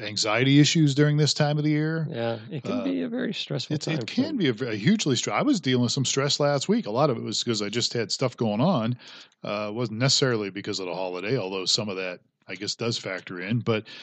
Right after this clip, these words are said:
Speaker 1: uh, it, it can be difficult. And so, again, as a pastor, you know, you're kinda, in, in, in some cases, in many cases, you're the person that, that has to deal with some of this stuff.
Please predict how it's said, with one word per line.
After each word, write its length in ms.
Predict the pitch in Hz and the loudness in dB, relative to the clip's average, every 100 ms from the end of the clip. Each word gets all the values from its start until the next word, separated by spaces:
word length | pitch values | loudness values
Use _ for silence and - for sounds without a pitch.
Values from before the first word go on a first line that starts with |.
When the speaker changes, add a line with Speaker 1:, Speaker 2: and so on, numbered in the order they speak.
| - - - | -20 -12 -6
Speaker 1:
uh, 200 | 98 101 | -6 -4
it, 160 | 123 135 | -4 -2
it 120 | 143 | 4
can 120 | 180 | 6
be 80 | 156 | 6
difficult. 500 | 156 - 151 113 120 | 4 2 4 4 4
And 160 | 127 | 4
so, 200 | - 185 131 | 6 6 6
again, 440 | 110 202 170 127 | 4 4 4 2
as 360 | 123 120 113 120 | 0 0 2 0
a 160 | 107 | -2
pastor, 840 | - - 165 170 151 - 120 113 - - - _ _ - | -6 -12 -4 0 0 2 2 2 -4 -12 -20 _ _ -4
you 100 | 135 | 0
know, 140 | 120 | 0
you're 260 | 113 147 190 | 2 4 4
kinda, 520 | 208 185 147 117 113 | 4 4 6 4 2
in, 140 | 117 117 | -2 -4
in, 220 | 120 120 | -4 -6
in 180 | 113 113 | -4 0
some 280 | - 175 160 | 6 8 8
cases, 540 | 151 147 135 110 110 | 6 6 4 2 0
in 320 | 104 98 101 | 0 0 2
many 220 | 117 143 139 | 6 6 6
cases, 480 | 120 113 113 95 | 4 4 2 0
you're 160 | 107 147 | 4 4
the 80 | 170 | 8
person 480 | 175 180 - 101 107 | 8 8 4 -2 -4
that, 240 | 101 98 _ _ _ - | -6 -8 _ _ _ -10
that 120 | 101 | -2
has 220 | 113 113 - | 0 0 -2
to 60 | |
deal 280 | - 127 135 | 6 8 8
with 140 | 98 | 4
some 180 | - 90 | -2 -4
of 80 | 85 | -8
this 120 | 85 | -6
stuff. 420 | - - 110 - | -6 -6 -14 -18